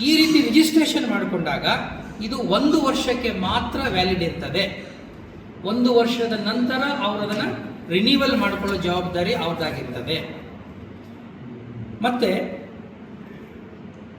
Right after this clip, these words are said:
ಈ ರೀತಿ ರಿಜಿಸ್ಟ್ರೇಷನ್ ಮಾಡಿಕೊಂಡಾಗ ಈ ಅಧ್ಯಾದೇಶದ ಕಾಪಿ ನಾನು ನಿಮ್ಗೆ ಎಲ್ರಿಗೂ ಶೇರ್ ಮಾಡ್ತೀನಿ. ಬಹುಶಃ ನಾವು ಈಗಾಗಲೇ ವೆಬ್ಸೈಟಲ್ಲೂ ಕೂಡ ನಾವು ಅದನ್ನು ಅಪ್ಲೋಡ್ ಮಾಡಿದ್ದೀವಿ. ಅದರ ಪ್ರಕಾರ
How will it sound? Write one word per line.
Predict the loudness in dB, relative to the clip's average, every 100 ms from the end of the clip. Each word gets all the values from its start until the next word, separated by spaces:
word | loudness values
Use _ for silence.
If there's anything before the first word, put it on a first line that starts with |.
| -18 -18 -18 -18 -18 -18 -18 -18 -16 -14 -12 -6
ಈ | 0 4
ರೀತಿ | 4 6 4
ರಿಜಿಸ್ಟ್ರೇಷನ್ | 6 4 6 4 4 2 2
ಮಾಡಿಕೊಂಡಾಗ | 0 2 0 0 2 2 0 -2 -10 -14 -16 -18 -16 -6
ಈ | 0
ಅಧ್ಯಾದೇಶದ | 0 2 2 4 4 4 0 0
ಕಾಪಿ | -2 -2
ನಾನು | -4 -2
ನಿಮ್ಗೆ | -2
ಎಲ್ರಿಗೂ | -2 -2 -2
ಶೇರ್ | -2 -2 -2
ಮಾಡ್ತೀನಿ. | -4 -6 -8 -8 -10 -12 -14 -16 -12 -6
ಬಹುಶಃ | -4 -2
ನಾವು | 0 2
ಈಗಾಗಲೇ | 4 4
ವೆಬ್ಸೈಟಲ್ಲೂ | 2 2 0 0 -2 -2
ಕೂಡ | -2
ನಾವು | 0 0
ಅದನ್ನು | 0 0 0 -2 -6
ಅಪ್ಲೋಡ್ | -4 -2 -2
ಮಾಡಿದ್ದೀವಿ. | -2 -2 -2 -4 -6 -10 -10 -10 -12 -12 -10 -8 -2
ಅದರ | 0 2
ಪ್ರಕಾರ | 2 2 2 0